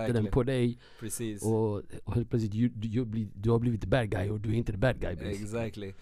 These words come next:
Speaker 2: Men man, man ska inte missförstå, liksom, en gentleman.
Speaker 1: Mm.
Speaker 2: Oftast, oftast, eh, brukar jag säga också till folk, ehm, eh,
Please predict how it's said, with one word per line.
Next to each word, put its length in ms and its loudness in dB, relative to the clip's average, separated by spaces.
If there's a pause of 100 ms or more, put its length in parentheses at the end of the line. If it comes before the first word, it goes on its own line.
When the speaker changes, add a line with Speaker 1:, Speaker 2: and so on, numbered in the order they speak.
(140)
Speaker 2:
Men 200 -2
man, 200 -2
man 100 -2
ska 120 -4
inte 140 -2
missförstå, 420 -4
liksom, 300 0
en 120 6
gentleman. 420 2
Speaker 1:
Mm. 140 -6 (140)
Speaker 2:
Oftast, 760 -2
oftast, 540 -6
eh, 120 -4
brukar 220 -6
jag 80 -4
säga 120 -4
också 160 -8
till 120 -10
folk, 340 -8 (380)
ehm, 340 -6
eh, 300 -10